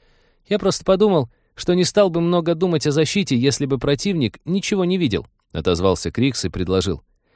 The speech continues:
«Надень перчатку, если хочешь». «Да катись ты к фейрам!» возмутился Лэр.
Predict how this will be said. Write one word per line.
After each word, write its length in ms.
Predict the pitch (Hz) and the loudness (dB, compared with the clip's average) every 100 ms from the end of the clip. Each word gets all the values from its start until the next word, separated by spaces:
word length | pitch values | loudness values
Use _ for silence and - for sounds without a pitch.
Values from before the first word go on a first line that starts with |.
| _ _ _ - | _ _ _ 0
«Надень 340 | 208 214 202 | 2 4 2
перчатку, 560 | 175 147 175 143 120 - _ | 2 2 0 0 -2 -6 _
если 320 | 143 147 143 | 0 0 0
хочешь». 400 | 123 98 - - _ _ _ _ - | -2 -2 -4 -12 _ _ _ _ -6
«Да 160 | 82 | -6
катись 440 | - 170 - 190 - | -2 -4 -2 -2 0
ты 100 | 190 | -2
к 80 | - | 0
фейрам!» 480 | 202 160 90 85 - _ | 2 2 2 -6 -12 _
возмутился 600 | 82 80 92 101 92 98 | -12 -6 -4 -4 -2 -2
Лэр. 200 | 92 76 | -2 -4